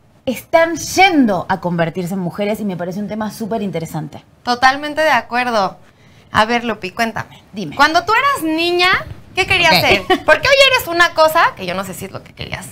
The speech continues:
Speaker 2: cuando eras niña.
Speaker 1: Ok, bueno, a ver, vamos a remitirnos un poco.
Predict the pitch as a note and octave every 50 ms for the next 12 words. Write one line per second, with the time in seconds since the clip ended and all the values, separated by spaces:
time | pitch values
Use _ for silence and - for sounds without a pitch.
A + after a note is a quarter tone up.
0 | - - - - G#3+ G#3+ F#3 E3 - G3+ G3+ - F4+ A#4 G4+ - - - - -
1 | - - - - _ G#3+ G#3+ - F3+ E3+ D3+ D#3 D3 C#3+ - - - - A3+ A3
2 | A3+ F#3+ E3+ E3 E3+ F3 F3 F3+ E3 D#3 D3+ C#3+ D3 C#3 - E3+ F3 F#3 F#3+ E3+
3 | G3 F#3+ - E3+ E3+ F3 E3+ E3 F#3 F#3 E3+ F3 F3+ F3 E3+ F3+ F3 E3 D3 F3
4 | E3+ E3 E3 F#3 F3+ F#3 F#3